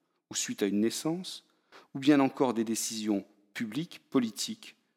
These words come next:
comme pour la création d'une colonie, la nécessité de telle ou telle guerre,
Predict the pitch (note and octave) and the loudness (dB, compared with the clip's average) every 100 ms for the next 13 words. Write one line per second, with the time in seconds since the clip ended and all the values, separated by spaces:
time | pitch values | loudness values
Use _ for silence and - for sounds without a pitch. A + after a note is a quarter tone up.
0 | _ A#2 A2 A2 G#2+ - A#2 G#2+ - A2+ | _ -4 -2 0 -2 -2 -6 -4 -2 -2
1 | G2 G2+ A#2+ A2+ A#2 D3+ G#3+ - _ _ | -2 -2 0 4 4 4 2 -6 _ _
2 | _ _ A2 A2+ C3+ - C#3+ - - - | _ _ 2 6 6 4 0 -2 -4 -2
3 | C3 A#2+ - _ _ _ G#2 - B2 A#2+ | 0 0 -4 _ _ _ -12 -2 2 2
4 | G#2+ - G#2 G#2 G2+ G#2 G#2+ A2+ D3 D#3 | 0 -8 -8 -4 -4 0 2 2 -2 -10